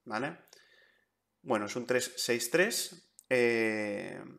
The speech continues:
tiene la vara de poder por ahí, aunque no tenga puesto el asterisco en, en la voluntad. Y luego, pues nada, fijaros las palabras clave.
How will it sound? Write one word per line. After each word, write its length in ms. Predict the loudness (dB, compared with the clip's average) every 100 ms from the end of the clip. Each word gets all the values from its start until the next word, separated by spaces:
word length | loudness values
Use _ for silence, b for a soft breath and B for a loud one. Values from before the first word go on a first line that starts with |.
| _ _ _ _
tiene 240 | 0 4 6
la 120 | 6
vara 200 | 6 6
de 80 | 4
poder 360 | 4 4 2
por 160 | 2 2
ahí, 180 | 2 2
aunque 220 | 0 -2
no 80 | -2
tenga 440 | -2 -2 0 0
puesto 220 | -2 -2
el 60 | 0
asterisco 440 | 0 -4 -6 -6
en, 100 | -6
en 540 | -4 -8 -10 -10 -10 -8
la 80 | -6
voluntad. 640 | -6 -6 2 2 2 -6 b b b b b b b _ _ _ _ _ _ _ _ _ -16 -6
Y 100 | 2
luego, 200 | 8 10
pues 140 | 10 6
nada, 160 | 4
fijaros 280 | 4 4 6
las 120 | 6
palabras 400 | 4 4 6 2
clave. 360 | 2 2 2 -2